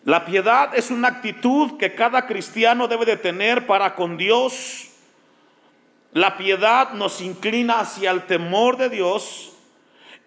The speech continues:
y nos habla de un, de un respeto profundo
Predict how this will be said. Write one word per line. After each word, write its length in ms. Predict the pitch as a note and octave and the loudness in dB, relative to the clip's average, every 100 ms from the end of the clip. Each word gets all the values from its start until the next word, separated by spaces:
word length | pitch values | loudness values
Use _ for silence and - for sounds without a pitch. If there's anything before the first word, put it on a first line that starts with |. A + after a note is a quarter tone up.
| - | -4
y 60 | F3+ | -2
nos 120 | F3+ | 2
habla 220 | B3+ C4 | 2 2
de 100 | B3+ | 2
un, 460 | C4 B3+ - - - | -4 -6 -12 -20 -6
de 140 | E3 | 0
un 140 | A#3 C4+ | 2 2
respeto 600 | A#3 - B3+ C4 B3+ A#3+ | -2 0 0 2 0 -2
profundo 920 | G#3 F#3+ - C4+ C#4 G#3 B2+ A2+ - | -2 -4 -6 -6 -4 -4 -6 -8 -14